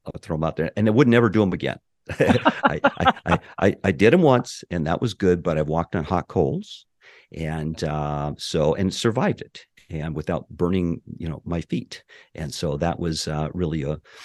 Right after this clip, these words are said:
uh, an, an obstacle. That was one of those overcoming that psychological fear. And I also did the drive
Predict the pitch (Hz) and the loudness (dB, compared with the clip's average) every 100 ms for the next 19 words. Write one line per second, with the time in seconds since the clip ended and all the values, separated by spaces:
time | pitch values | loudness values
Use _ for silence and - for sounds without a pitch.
0 | - - 76 50 - 73 78 80 90 85 | -20 -14 -12 -12 -10 -8 -6 -8 -6 -2
1 | 85 98 - 85 85 78 80 80 85 76 | 0 0 -2 -6 -6 -6 -6 -4 -4 -4
2 | 76 - 104 90 85 - 101 92 78 71 | -6 -4 -4 -2 -2 -4 -4 -2 -2 -4
3 | 76 - 80 80 76 80 - 80 - 69 | -8 -6 -8 -6 -6 -6 -8 -14 -8 -4
4 | 85 - - - - - - 107 123 127 | -4 -6 -14 -20 -20 -12 -8 -2 -2 0
5 | 107 85 101 82 78 76 - - - 76 | -2 -2 -2 -2 -6 -10 -14 -14 -10 -6
6 | 85 90 90 90 87 82 - | -4 -2 0 0 -2 -6 -18